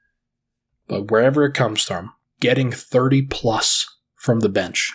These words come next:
I think, is a really good barometer for this Nuggets team. The Nuggets are eight and three when their bench scores thirty plus points in any game, any single time this season.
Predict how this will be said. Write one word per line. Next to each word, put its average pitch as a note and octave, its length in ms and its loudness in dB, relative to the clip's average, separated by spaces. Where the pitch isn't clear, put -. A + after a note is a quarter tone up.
I A2+ 80 0
think, D3+ 240 0
is D#3 100 4
a C#3 120 2
really A#2 280 2
good A2+ 220 0
barometer G2+ 640 -2
for A2 160 2
this G#2+ 220 0
Nuggets A2 320 0
team. - 240 -6
The A2+ 100 0
Nuggets C3 340 0
are - 200 -2
eight C#3 240 -2
and C#3 120 0
three A#2 540 -2
when A#2 180 -2
their A#2 100 2
bench A#2 280 0
scores A#2 360 0
thirty B2 400 0
plus A#2 320 -2
points - 600 -6
in C3 140 4
any C3+ 200 6
game, F#2 260 -2
any C3+ 180 4
single B2 260 -2
time F#2+ 240 -4
this F2+ 160 -4
season. F2+ 280 -6